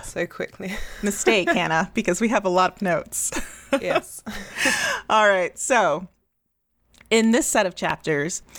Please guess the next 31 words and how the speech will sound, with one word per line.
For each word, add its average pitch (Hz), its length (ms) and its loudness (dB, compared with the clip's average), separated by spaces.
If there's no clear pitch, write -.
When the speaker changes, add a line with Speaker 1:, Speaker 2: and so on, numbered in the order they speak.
Speaker 2:
uh, 170 240 2
we 196 100 6
meet 190 220 2
a 170 60 4
gaggle 180 420 2
of 254 80 0
lads. 180 580 2
There's 156 340 2
flirting, 196 640 0
there's 170 180 2
a 165 60 -6
proposal, 190 720 -6
and 165 460 -6
just, - 340 -6
you 208 80 0
know, 196 140 2
all 196 220 4
sorts 190 260 0
of - 60 -8
good 180 160 -2
stuff. - 320 -2
So 160 380 0
very 247 300 4
good 196 180 0
set 175 140 0
of - 80 -8
chapters. - 520 -4
Maybe, 359 420 2
maybe 415 280 -2
my 427 140 -2
favorite. 220 500 -4